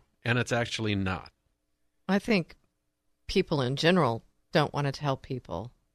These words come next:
Speaker 2: rough news. I mean, we don't do conflict very well. But then, as Christians, we are supposed to walk in the truth. And then when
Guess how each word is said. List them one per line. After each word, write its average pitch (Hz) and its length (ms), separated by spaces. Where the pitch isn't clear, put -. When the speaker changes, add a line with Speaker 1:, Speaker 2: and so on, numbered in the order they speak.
Speaker 2:
rough 131 300
news. - 440
I 139 60
mean, 131 280
we 151 120
don't 180 220
do 160 140
conflict 156 560
very 135 320
well. 131 460
But - 180
then, 160 520
as - 260
Christians, 156 800
we 151 200
are 151 100
supposed - 460
to 131 400
walk 135 380
in 156 180
the 139 120
truth. - 600
And 143 200
then 156 280
when 139 380